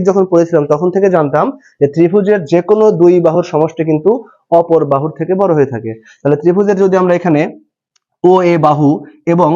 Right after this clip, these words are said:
ওবি বাহুটাকে কনসিডার করি, এই দুইটা বাহুকে যোগ করলে সেই বাহুর, দুইটা বাহুর যোগফল কিন্তু এবি বাহুর থেকে বড় হবে। অর্থাৎ আমরা এখান থেকে বলতে পারি যে ওএ প্লাস ওবি is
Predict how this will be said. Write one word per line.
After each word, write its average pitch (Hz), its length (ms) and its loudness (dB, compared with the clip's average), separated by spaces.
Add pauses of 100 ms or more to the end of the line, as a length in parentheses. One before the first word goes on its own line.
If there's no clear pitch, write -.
(160)
ওবি 185 300 2
বাহুটাকে 170 420 -2
কনসিডার 156 400 0
করি, 139 200 0 (420)
এই 175 140 4
দুইটা 180 240 2
বাহুকে 165 360 0
যোগ 165 220 0
করলে 151 280 0
সেই 160 260 0
বাহুর, 139 320 0 (120)
দুইটা 147 220 0
বাহুর 139 240 0
যোগফল 147 340 -2
কিন্তু 139 240 -2 (120)
এবি 156 240 2
বাহুর 131 240 -2
থেকে 139 180 -8
বড় 180 180 0
হবে। 110 220 -2 (320)
অর্থাৎ 175 200 -2
আমরা 180 180 2
এখান 185 180 0
থেকে 190 160 2
বলতে 165 240 0
পারি 139 200 0 (360)
যে 139 160 2 (160)
ওএ 165 480 2 (560)
প্লাস 151 340 0 (3000)
ওবি 151 420 4 (560)
is 151 180 2